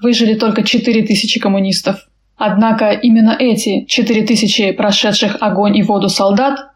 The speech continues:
станут костяком армии, которая спустя полтора десятилетия завершит гражданскую войну победой коммунистов. Великий поход оказался уникальной операцией.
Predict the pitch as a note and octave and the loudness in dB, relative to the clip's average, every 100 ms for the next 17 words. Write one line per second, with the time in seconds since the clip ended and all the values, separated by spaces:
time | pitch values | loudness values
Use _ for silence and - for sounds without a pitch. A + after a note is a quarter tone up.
0 | _ _ - C#4 C#4 C#4+ C#4+ C4+ - A#3+ | _ _ -6 -2 0 0 -2 -4 -2 -2
1 | A3 G#3+ G#3 C4+ C#4+ B3+ B3+ A#3+ G#3+ G#3 | 0 0 0 0 2 4 4 2 0 -2
2 | G#3+ G3+ - G#3+ - G#3 F#3+ - F#3 F3 | 0 0 0 -2 -2 -2 -2 0 -2 0
3 | F#3+ F3+ F3 - G#3+ C4 C4 A#3 G#3+ A#3 | 0 0 -2 -2 0 0 2 0 0 0
4 | G3+ B3 B3+ - G#3+ F#3 F#3 F#3+ G3 G3 | 0 2 2 0 -2 -2 -4 -4 -2 -2
5 | F#3+ - G3 F#3 F#3+ A3+ D4 D4 - _ | -2 0 -2 0 2 4 2 0 -10 _
6 | _ - F#3+ G3 B3+ B3+ B3 B3 - _ | _ -4 0 2 2 2 2 -2 -14 _
7 | _ A3+ G#3+ F#3+ F#3 - - - _ _ | _ 2 4 4 0 -4 -10 -12 _ _
8 | _ G3+ B3 D4 C#4+ C#4+ - E4+ E4+ A#3+ | _ 0 2 2 2 0 0 0 -2 -4
9 | A3 G#3+ B3+ - B3+ A#3+ A3+ A#3 A3 G#3+ | -2 0 0 0 0 2 2 2 2 2
10 | G#3+ A3 B3 G3+ - G#3+ G3+ A3 | 2 0 0 0 0 0 -2 -4